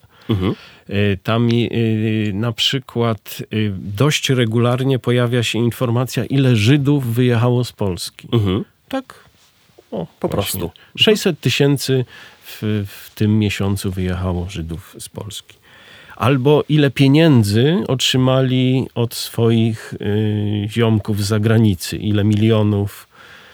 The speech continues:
Speaker 2: Y, no, takie, takie informacje się, się pojawiają, ale na przykład, y, zaskoczyła mnie informacja o mieście, y,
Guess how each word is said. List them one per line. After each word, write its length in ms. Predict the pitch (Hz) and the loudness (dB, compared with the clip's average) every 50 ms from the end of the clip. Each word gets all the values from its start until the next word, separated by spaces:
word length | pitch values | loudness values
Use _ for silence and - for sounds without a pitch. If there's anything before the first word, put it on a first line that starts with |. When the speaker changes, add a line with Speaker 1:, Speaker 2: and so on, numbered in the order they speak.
| - - _ - | -20 -20 _ -6
Speaker 2:
Y, 400 | 85 90 90 87 95 92 90 92 82 | -4 -4 -2 -2 -4 -4 -4 -4 -2
no, 180 | 85 123 135 | 0 0 0
takie, 380 | 127 - 156 135 - - 135 - - | 0 -2 -2 0 0 0 0 0 0
takie 240 | - 147 - - 147 | -2 -4 -2 0 0
informacje 680 | 127 120 - - 131 120 113 107 98 82 - - 95 | 2 2 2 2 4 4 4 2 2 0 -2 -6 -6
się, 260 | - - 98 76 71 90 | -6 -6 -6 -8 -8 -8
się 180 | - - 95 92 | -8 -8 -8 -6
pojawiają, 580 | - 104 98 95 95 92 98 92 95 123 127 | -4 -4 -4 -4 -2 -2 -2 -2 -2 -2 -2
ale 200 | - 113 135 151 | 0 2 2 2
na 100 | 147 143 135 | 2 0 -2
przykład, 400 | - - - 156 143 - - - | -2 0 0 0 0 -2 -4 -2
y, 220 | 110 123 123 120 117 85 85 87 107 90 | 0 0 0 0 0 -2 -4 -4 -4 -2
zaskoczyła 600 | 113 117 131 131 - - 135 120 - 147 139 135 | 0 0 0 0 0 -2 -4 -2 0 0 2 2
mnie 200 | 131 131 135 131 | 2 2 2 0
informacja 760 | 123 - 131 123 127 131 127 127 127 - - 127 117 113 - | 0 0 -2 0 0 2 0 0 -2 -2 -2 -2 -2 -2 -2
o 480 | - 113 113 113 113 113 117 113 113 - 107 107 110 117 | -2 0 0 2 2 2 0 -2 -2 -4 -4 -4 -2 -2
mieście, 680 | 120 113 117 117 117 - - - - 110 110 107 110 - - - - - - - - - - - _ _ - | -2 0 0 0 0 0 -2 0 0 2 2 2 0 -2 -6 -12 -20 -20 -20 -20 -20 -20 -20 -20 _ _ -8
y, 680 | 80 90 101 101 104 107 101 95 95 98 101 101 101 98 | -4 0 2 2 2 2 2 2 0 0 0 0 0 0